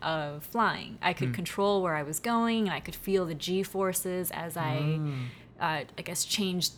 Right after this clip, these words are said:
Speaker 1: directions, and, uh, it was nighttime in the city as well.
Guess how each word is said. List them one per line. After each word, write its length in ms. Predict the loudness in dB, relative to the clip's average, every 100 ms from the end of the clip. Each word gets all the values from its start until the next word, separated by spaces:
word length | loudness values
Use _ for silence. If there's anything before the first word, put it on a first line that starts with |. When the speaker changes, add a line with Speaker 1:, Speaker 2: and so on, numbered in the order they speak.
| -8 -2 2 2
Speaker 1:
directions, 760 | 2 0 0 -2 -2 -2 -2
and, 380 | -2 -4 -6 -8 -12 -20 -20 -4
uh, 260 | 0 2 2
it 80 | 0
was 200 | 0 4
nighttime 560 | 6 6 2 -4 -2
in 80 | -2
the 60 | 4
city 380 | 6 6 4
as 180 | 0 -2
well. 520 | 0 0 0 -2 -8